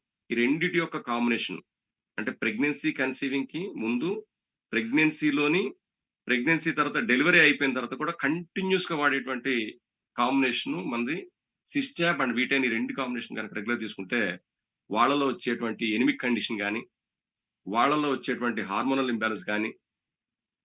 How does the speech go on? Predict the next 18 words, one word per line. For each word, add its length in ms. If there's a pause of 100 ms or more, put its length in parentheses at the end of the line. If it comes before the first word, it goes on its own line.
(160)
వాళ్ళకు 420
వచ్చేటువంటి 520
దాని 200
యొక్క 140
కాంప్లికేషన్స్ 760 (720)
ఏవైతే 300
ఉన్నాయో 200
వీటన్నిటిని 520
కూడా 180
రెడ్యూస్ 420
చేసే 180
point 360
of 100
view-లో 440 (300)
సిస్టాప్ 520
చాలా 120
హెల్ప్ 200
అవుతుంది. 260